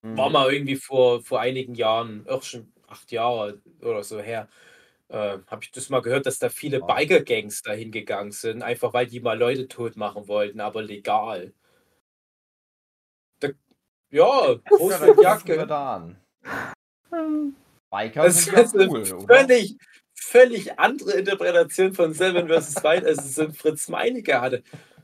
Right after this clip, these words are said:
Speaker 2: Und halt so eine Hanna, ein Affe, die da so, so Natur und zu sich selber finden und eine Freundschaft schließen. Wir gehen wie so eine abgerotzte Biker-Gang zum islamischen Staat und töten da Großwild, in Anführungsstrichen.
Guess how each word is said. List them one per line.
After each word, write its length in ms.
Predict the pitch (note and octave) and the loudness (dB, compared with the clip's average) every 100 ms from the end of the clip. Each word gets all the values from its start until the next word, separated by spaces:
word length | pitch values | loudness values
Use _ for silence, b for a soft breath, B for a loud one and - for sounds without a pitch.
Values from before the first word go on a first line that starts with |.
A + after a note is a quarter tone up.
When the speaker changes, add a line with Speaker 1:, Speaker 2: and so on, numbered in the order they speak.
| _ D#3+ | _ 2
Speaker 2:
Und 60 | |
halt 160 | D3 C#3+ | 2 2
so 60 | D3 | 0
eine 280 | C#3+ D3 F3 | 0 0 -4
Hanna, 260 | A#3 F#3 | 0 2
ein 120 | D#3+ | 2
Affe, 360 | F#3 G3 A#3+ A3 | 0 -6 -2 -2
die 120 | D#3+ | -2
da 140 | D3 C3+ | -2 -2
so, 220 | D3 D3 C#3+ - | 0 -2 -4 -12
so 160 | - C3+ C#3 | -8 -8 -8
Natur 480 | C#3+ C3+ - A#3 A3 | -8 -8 -4 4 4
und 60 | F#3+ | 2
zu 100 | C#3+ | -8
sich 240 | C#3 C3+ | -10 -10
selber 520 | - F3 A3 B3+ F#3 | 0 2 4 4 2
finden 640 | C#3 - - F#3+ F#3 F#3 D3+ | 0 -4 -2 -2 -2 -6 -6
und 120 | C#3 | -4
eine 100 | C#3 | -6
Freundschaft 540 | C#3 D3+ F3+ - D#3 D3 | -4 0 0 0 -8 -6
schließen. 320 | E3 D3 C3+ b b | -6 -6 -10 b b
Wir 280 | - C3+ D#3 | -10 -4 -2
gehen 180 | C#3+ C3 | -2 -4
wie 100 | C#3 | -4
so 120 | C3 | -6
eine 360 | C3+ C3 A#2+ A#2 _ _ | -6 -4 -6 -8 _ _
abgerotzte 800 | - C3+ - D3 C#3 C3+ - - | -8 -8 -2 -2 2 0 0 -6
Biker-Gang 760 | C#3 B2+ B2 D3+ D3 C#3+ C#3+ C3+ | -2 -2 0 2 2 2 -4 -6
zum 140 | B2+ | -8
islamischen 640 | B2 - C3 C3 C3+ C3+ | -10 -4 -4 -2 -4 -6
Staat 520 | C3 - - A2 C3 C3 | -10 -10 -6 -2 -2 -4
und 180 | B2 - | -6 -6
töten 360 | D#3 D3+ D3+ | -2 -2 0
da 140 | C3 B2 | 0 0
Großwild, 840 | - B2+ C#3 F#3 - C3 B2 B2 | -4 -2 0 0 -2 -4 -4 -4
in 120 | B2+ | -6
Anführungsstrichen. 840 | A#2 A#2 - A#2 A2+ - A#2 A#2 | -6 -10 -8 -10 -10 -10 -8 -8